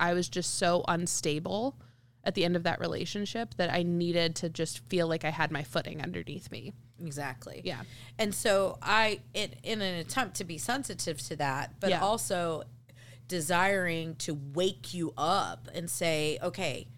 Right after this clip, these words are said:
Speaker 2: been here, done this."
Speaker 1: Right.
Speaker 2: Like, we're, I get that you've done all of this massive, massive work, but y-, it's okay for you to be excited
Speaker 1: Yeah.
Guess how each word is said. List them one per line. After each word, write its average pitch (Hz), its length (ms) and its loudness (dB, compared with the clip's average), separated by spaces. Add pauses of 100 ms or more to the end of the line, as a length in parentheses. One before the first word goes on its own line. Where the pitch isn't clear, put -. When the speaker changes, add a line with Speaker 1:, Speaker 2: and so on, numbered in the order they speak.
(540)
Speaker 2:
been 226 160 2
here, 226 240 0
done 202 320 2
this." - 720 -2 (180)
Speaker 1:
Right. 165 220 -2 (100)
Speaker 2:
Like, 175 300 -2
we're, 190 340 0
I 180 160 0
get 185 320 0
that 208 100 -4
you've 175 200 -6
done 175 240 -2
all 185 280 2
of 175 140 -8
this 170 240 -4
massive, 165 800 -4
massive 151 540 -4
work, 156 460 -2 (500)
but 190 180 -2 (760)
y-, 175 200 -10
it's 233 220 2
okay 185 760 0
for 170 160 -6
you 202 320 -6
to - 160 -4
be 160 540 -8
excited 156 880 -4 (240)
Speaker 1:
Yeah. 185 200 -4